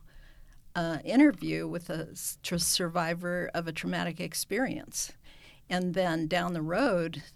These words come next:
some research around it showed that, uh, in those populations, there were sharply reduced de-, uh, incidences of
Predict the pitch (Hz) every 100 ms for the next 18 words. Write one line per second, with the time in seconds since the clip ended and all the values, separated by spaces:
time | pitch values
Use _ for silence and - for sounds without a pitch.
0 | - - 180 165 190 320 - 165 - -
1 | 165 160 151 156 - - 160 156 165 143
2 | - - - 151 170 185 175 165 - 185
3 | 175 170 175 220 247 196 156 - 170 165
4 | 165 151 - 151 170 220 - 190 165 156
5 | 156 156 - 160 156 - - 151 151 143
6 | - - - - 185 180 175 160 - -
7 | 165 156 156